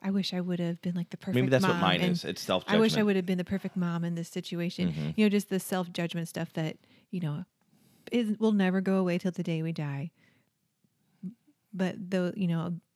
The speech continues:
Speaker 1: that's just self-judgment.
Speaker 2: Mm-hmm.
Speaker 1: That's not the, the truth of, you know, who I am or the truth of those experiences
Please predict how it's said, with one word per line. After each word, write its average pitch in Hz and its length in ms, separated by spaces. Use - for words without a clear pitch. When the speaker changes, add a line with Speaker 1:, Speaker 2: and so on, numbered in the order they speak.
Speaker 1:
that's - 160
just - 220
self-judgment. - 640
Speaker 2:
Mm-hmm. 85 240
Speaker 1:
That's 175 380
not 175 200
the, 170 380
the 180 80
truth 165 320
of, - 240
you 185 80
know, 170 180
who 190 180
I 143 80
am 180 400
or 185 100
the 180 100
truth 170 380
of 175 140
those 160 200
experiences - 1000